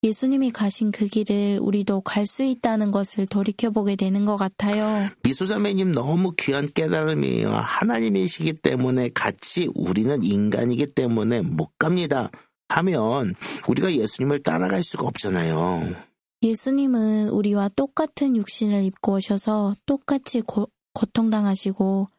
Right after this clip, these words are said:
Speaker 1: 똑같이 아픔을 당하시고 똑같이 목마르셨잖아요. 육신을 입고 오신 예수님의 모습을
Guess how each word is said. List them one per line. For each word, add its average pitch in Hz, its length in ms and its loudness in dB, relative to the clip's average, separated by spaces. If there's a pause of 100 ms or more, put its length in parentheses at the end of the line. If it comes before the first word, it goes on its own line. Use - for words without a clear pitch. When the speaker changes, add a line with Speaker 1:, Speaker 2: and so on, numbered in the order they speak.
(240)
Speaker 1:
똑같이 - 480 -2
아픔을 208 400 0
당하시고 196 680 0
똑같이 277 520 -2
목마르셨잖아요. 202 1200 0 (600)
육신을 269 460 2
입고 202 300 0
오신 196 260 0
예수님의 233 540 0
모습을 196 800 0